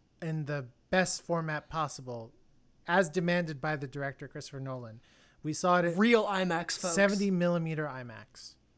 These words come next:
Speaker 2: Mm-hmm.
Speaker 1: And
Speaker 2: The real
Speaker 1: the
Speaker 2: stuff.
Speaker 1: real stuff. And I gotta say, before I let C kinda give his thoughts, if you
Speaker 2: Mm-hmm.
Speaker 1: are to see the film and you are near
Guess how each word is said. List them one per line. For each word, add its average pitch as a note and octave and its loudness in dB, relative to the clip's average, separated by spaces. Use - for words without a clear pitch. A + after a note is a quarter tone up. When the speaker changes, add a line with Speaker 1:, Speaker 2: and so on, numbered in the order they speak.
Speaker 2:
Mm-hmm. E3+ -10
Speaker 1:
And C#3+ -6
Speaker 2:
The F#3+ -2
real G3+ 4
Speaker 1:
the D#3 -2
Speaker 2:
stuff. D3+ -2
Speaker 1:
real E3 0
stuff. A#2 -8
And C#3 -8
I D#3 -2
gotta E3 0
say, D#3 -4
before C#3+ -4
I C#3+ 0
let C#3+ -4
C C#3+ -8
kinda C#3 -8
give B2+ -10
his C3 -10
thoughts, - -8
if F3 0
you F#3+ 2
Speaker 2:
Mm-hmm. G#3 8
Speaker 1:
are F#3+ 8
to F#3 -6
see - -6
the D#3+ -8
film D#3 -10
and E3 -2
you E3+ 2
are E3+ 2
near E3 0